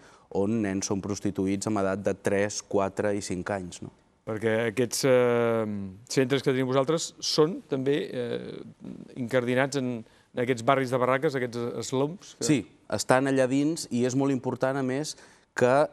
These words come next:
Speaker 1: tota la comunitat hi participi. Vull dir, les mestres, les ajudants de les mestres formen part, no?, de la comunitat i han assumit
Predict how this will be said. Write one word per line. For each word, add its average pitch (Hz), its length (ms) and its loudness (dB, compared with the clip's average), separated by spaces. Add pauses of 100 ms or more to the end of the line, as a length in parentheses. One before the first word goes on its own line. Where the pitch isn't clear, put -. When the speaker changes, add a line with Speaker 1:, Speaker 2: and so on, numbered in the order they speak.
(260)
Speaker 1:
tota 156 260 4
la 151 100 2
comunitat 123 580 0
hi 127 80 -6
participi. 113 600 -4
Vull 92 220 -4
dir, 98 140 -2
les 92 240 -2
mestres, 117 720 -2
les 107 280 -2
ajudants 107 520 -2
de 113 100 -2
les 113 180 -2
mestres 117 500 -4 (240)
formen 143 500 2
part, 92 300 -2
no?, 104 160 -4
de 135 100 0
la 117 80 0
comunitat 110 480 0
i 120 80 0
han 127 80 -2
assumit 123 540 -2